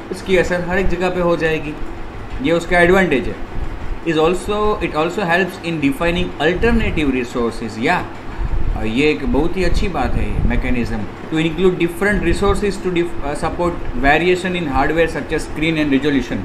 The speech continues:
देखो, एक सीधी सी बात है कि ये जो डिवाइस है वो रेक्टेंगल है, ओके, तो इसका जो, अ, ओरिएंटेशन होता है वो क्लाइंट ऐसे भी रख सकता है, ऐसे भी रख सकता है। मतलब कि आपकी एप्लीकेशन जब रन होती है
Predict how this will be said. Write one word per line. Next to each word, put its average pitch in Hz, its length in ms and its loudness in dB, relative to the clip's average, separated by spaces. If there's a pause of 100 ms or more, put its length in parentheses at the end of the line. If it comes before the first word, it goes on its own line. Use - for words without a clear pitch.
(440)
देखो, 165 260 2 (300)
एक 180 100 0
सीधी 185 280 2
सी 196 120 0
बात 147 260 -2
है 107 80 -4 (800)
कि 165 400 6 (440)
ये 165 140 6
जो 180 140 6
डिवाइस 156 480 4
है 120 180 0 (300)
वो 175 260 4
रेक्टेंगल 147 500 2
है, 90 160 -2 (480)
ओके, 139 180 2 (560)
तो 185 420 2
इसका 190 300 0
जो, 196 480 4 (120)
अ, 156 320 4
ओरिएंटेशन 180 580 2
होता 170 260 0
है 160 60 2
वो 151 140 2 (320)
क्लाइंट 175 340 2
ऐसे 156 240 2
भी 196 140 4
रख 196 160 2
सकता 208 340 0
है, 202 200 2
ऐसे 139 260 2
भी 147 120 2
रख 131 160 0
सकता - 340 -4
है। 120 60 2
मतलब 175 340 2
कि 185 100 -2
आपकी 143 440 0
एप्लीकेशन 175 640 0
जब 156 200 2
रन 156 140 0
होती 160 380 0
है 110 60 2